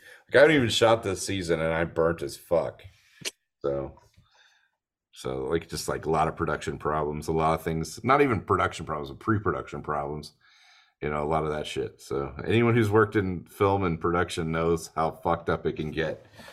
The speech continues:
<laughs> So, and, and, and this is no different. The low budget shit's no different. So,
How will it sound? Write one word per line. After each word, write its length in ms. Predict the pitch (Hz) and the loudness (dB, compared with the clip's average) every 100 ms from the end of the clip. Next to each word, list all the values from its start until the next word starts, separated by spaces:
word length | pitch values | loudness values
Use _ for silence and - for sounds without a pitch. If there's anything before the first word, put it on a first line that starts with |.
| - | -2
<laughs> 920 | 170 - 960 932 233 - 220 220 - | 2 2 4 4 4 4 6 6 4
So, 520 | - - 117 113 104 - - - - - | 0 2 4 4 2 -6 -20 -20 -14 -4
and, 160 | 90 85 | -4 0
and, 200 | 123 110 | 4 4
and 180 | 113 107 | 4 4
this 180 | 120 120 | 4 2
is 120 | 110 | 0
no 140 | 117 110 | 4 6
different. 320 | 110 82 80 | 6 4 -2
The 120 | 82 | 0
low 160 | 104 101 | 2 4
budget 320 | 98 98 87 | 2 -2 -6
shit's 300 | - 87 - | -10 -10 0
no 120 | 90 | 2
different. 380 | 85 80 64 - _ _ _ _ _ | 2 2 -2 -12 _ _ _ _ _
So, 260 | - 76 | -4 -4